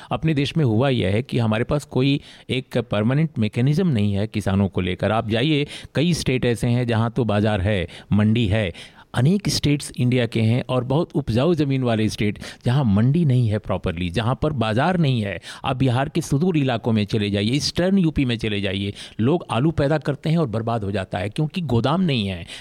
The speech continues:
मंडी नहीं है, उनका, उनकी फसल बिकती नहीं है। आप कल्पना नहीं कर सकते कि हम इतनी बड़ी-बड़ी बातें कर रहे हैं डेवलपमेंट की, लेकिन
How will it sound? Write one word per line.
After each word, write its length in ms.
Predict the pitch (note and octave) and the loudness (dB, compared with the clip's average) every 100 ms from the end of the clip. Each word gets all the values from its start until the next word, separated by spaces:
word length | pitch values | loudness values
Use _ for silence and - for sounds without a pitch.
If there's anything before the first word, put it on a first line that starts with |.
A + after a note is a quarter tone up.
| - - | -6 0
मंडी 340 | A#2+ F#3 A3 | 4 4 4
नहीं 240 | E3 C#3+ | 4 4
है, 160 | A2+ G2 | 2 0
उनका, 280 | G#2 C#3 D#3+ | 0 0 0
उनकी 300 | - D3+ F3 | 0 -2 -2
फसल 300 | - C#3 F#3+ | -2 0 0
बिकती 460 | G#2 C3 - G3+ | 0 -4 -4 0
नहीं 220 | G3+ C3 A2+ | 2 2 0
है। 180 | F#2+ - - - | -4 -8 -12 -6
आप 200 | D#3+ - | -4 -4
कल्पना 360 | - C#3 C#3+ A#3+ | -2 -2 0 0
नहीं 120 | G#3+ | 2
कर 120 | D#3 | 0
सकते 360 | C#3 D3+ - G#3+ | -2 -4 -2 -4
कि 240 | F#3+ G3+ | -2 -2
हम 260 | C#3+ E3 G3 - - - | 0 2 2 -2 -8 -4
इतनी 340 | - A#3 A#3+ | -2 2 2
बड़ी-बड़ी 380 | F3+ F#3 E3+ E3+ | 2 0 0 0
बातें 320 | D3+ D3 E3 | 0 0 -2
कर 160 | D3+ C#3+ | 0 0
रहे 100 | D3 | 0
हैं 100 | C#3 | 0
डेवलपमेंट 480 | C3+ C#3 - C3+ | 0 0 0 -2
की, 140 | - F3+ | 0 0
लेकिन 460 | B2+ C3 F#3 F#3 | 0 0 2 2